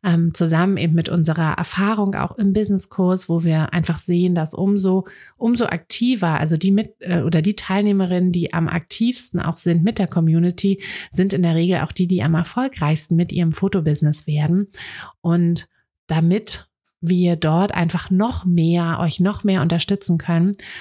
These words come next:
und dir da auch wirklich die Möglichkeit geben, alles herauszuholen, also sowohl aus diesem Weiterbildungsangebot,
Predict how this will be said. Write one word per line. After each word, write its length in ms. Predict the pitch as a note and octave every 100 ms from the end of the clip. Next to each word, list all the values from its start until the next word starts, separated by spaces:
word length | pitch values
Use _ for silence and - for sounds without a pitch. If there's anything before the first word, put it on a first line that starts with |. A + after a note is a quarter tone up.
| -
und 200 | F3+ E3+
dir 120 | F#3 F#3+
da 160 | F3+
auch 80 | E3
wirklich 240 | F3 F3
die 120 | - E3+
Möglichkeit 680 | E3+ E3+ A#3 - E3+ D#3+
geben, 460 | E3+ E3+ F3 F#3 F3+ - - - _ _
alles 520 | - E3+ A3 A3+ A3 -
herauszuholen, 1000 | F3+ F3 E3+ G3+ - - F3+ E3+ D#3+ E3
also 180 | E3 E3+
sowohl 500 | E3+ E3+ F3+ G#3+ G#3+
aus 300 | F3+ F3 -
diesem 360 | G3 E3+ E3+ D#3+
Weiterbildungsangebot, 1300 | D#3 G#3+ A3+ G3 G3 G3 - F#3 G3+ F#3 G3+ G3+